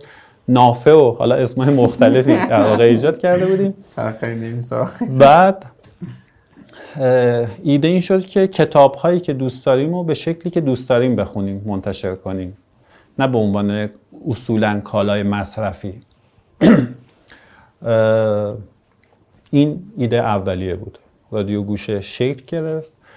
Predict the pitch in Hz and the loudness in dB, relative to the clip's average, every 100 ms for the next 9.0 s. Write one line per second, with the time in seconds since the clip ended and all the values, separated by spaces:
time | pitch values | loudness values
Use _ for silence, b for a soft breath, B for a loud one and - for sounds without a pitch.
0 | b b b _ - 104 113 123 127 123 | b b b _ -10 -4 -2 -2 -4 -4
1 | 123 - 123 123 123 120 120 113 101 104 | -6 -6 -8 -8 -6 -6 -6 -6 -4 -4
2 | 98 - 98 - 98 104 98 98 101 110 | -6 -6 -8 -8 -6 -4 -6 -6 -10 -8
3 | 101 98 120 123 156 151 156 131 127 131 | -8 -8 -8 -6 -6 -8 -8 -10 -10 -8
4 | 143 139 127 135 120 117 117 139 147 151 | -10 -10 -6 -2 0 0 -4 -4 -4 -4
5 | 151 147 139 139 123 110 - 131 104 104 | -6 -6 -4 -4 -4 -6 -4 -4 -2 -2
6 | 107 107 104 107 113 - 120 147 147 143 | -4 -6 -8 -10 -10 -10 -8 -6 -4 -4
7 | 139 135 127 107 127 120 - 131 123 120 | -4 -6 -6 -6 -6 -10 -8 -6 -4 -4
8 | 120 123 117 92 92 87 92 87 - | -2 -4 -4 -4 -6 -8 -10 -12 -14